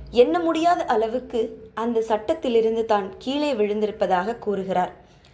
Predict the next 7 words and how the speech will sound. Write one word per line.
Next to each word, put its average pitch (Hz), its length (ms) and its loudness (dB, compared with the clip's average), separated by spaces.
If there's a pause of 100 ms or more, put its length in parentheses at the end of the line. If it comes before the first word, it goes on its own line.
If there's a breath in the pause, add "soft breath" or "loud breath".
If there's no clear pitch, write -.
(280 soft breath)
"வழுக்கி 262 460 4
விழுந்திருக்கிறேன், 208 800 -2 (140)
வேகமாக 220 600 4
மோதியிருக்கிறேன், 214 720 0 (120)
சட்டத்திற்கு 302 680 0
வெளியே 240 360 2
விழுந்திருக்கிறேன். 202 720 -2